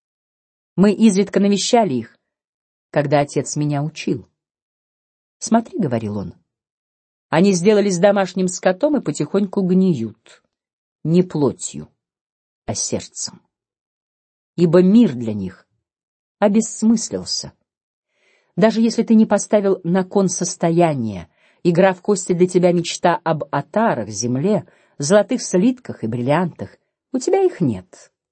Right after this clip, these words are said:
но они есть у других. Однако приходит день, и ты перестаёшь мечтать при помощи игры в кости и бросаешь игру". А наши подопечные бросили разговаривать, им стало не о чём говорить.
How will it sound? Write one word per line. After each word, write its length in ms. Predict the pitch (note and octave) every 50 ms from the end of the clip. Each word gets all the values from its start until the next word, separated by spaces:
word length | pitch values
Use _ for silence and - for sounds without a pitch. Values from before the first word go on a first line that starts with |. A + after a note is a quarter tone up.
| _ _ _ _ _ _ _ _ -
но 80 | C3
они 200 | B2 A#2 A2 G#2
есть 240 | G2+ A2 - - - -
у 40 |
других. 540 | G#3+ C#4+ F4 F4 C4+ D3+ - - - _ _ _ _ _ _ _ _ _ _ _ _ _ _ _ _ _ -
Однако 340 | - G#3 G3+ A#3 A3+ - A3+
приходит 420 | F3 A3 A3 - B3 A3 A#3 A3
день, 300 | G3 G#3 D#4 E4 E4+ E4+ - _ _ _ _ _ _
и 80 | - E4
ты 120 | - G4
перестаёшь 580 | F#4 F#4 F#4 F#4 - - F4 D#4+ C#4 G#3 - -
мечтать 540 | G#3 G#3 F#3 - - - C#4+ D#4 D4+ - -
при 140 | - G3+
помощи 480 | F#3+ - A#3+ A3+ A3+ A3 - - - G#3+
игры 260 | G3+ F#3 F3+ A3+ B3+
в 100 | B3 -
кости 560 | - - D3+ C3 C3 - - - - D3 C3+ _ _ _ _ _ _ _ _ _ _ _ _ _ _ _ _ _ _ _ _ _ _ _ -
и 80 | - D#3
бросаешь 800 | F3 G#3 B3+ C#4+ - - - D3 A#2 A2 G#2 - - - - _ -
игру". 360 | B2 B2 B2 A#2+ G#2+ G#2 - _ _ _ _ _ _ _ _ _ _ _ _ _ _ _ _ _ _ _ _ _ _ _ _ _ -
А 140 | - G#3 A#3+
наши 260 | C#4 C#4+ C#4+ - C4
подопечные 580 | - C#4 B3 C4 C4+ - D4 D4 - B3+ C4 B3+
бросили 580 | A3 B3 C4+ C4 B3+ - C4 A3+ A#3+ B3 - -
разговаривать, 920 | G#3 A3 B3 A3 G3 G#3 A#3+ A#3+ G3 D#3 C3 A#2+ A#2 G#2+ A2+ - - - _ _ _ _ _ -
им 100 | C4+ B3+
стало 300 | - - - C4+ C4 C4+
не 220 | C4 B3 B3 G3+
о 80 | C#3+ -
чём 260 | - - D3+ B2+ B2
говорить. 560 | C3 C3+ C3 B2+ A2+ A2 - - - -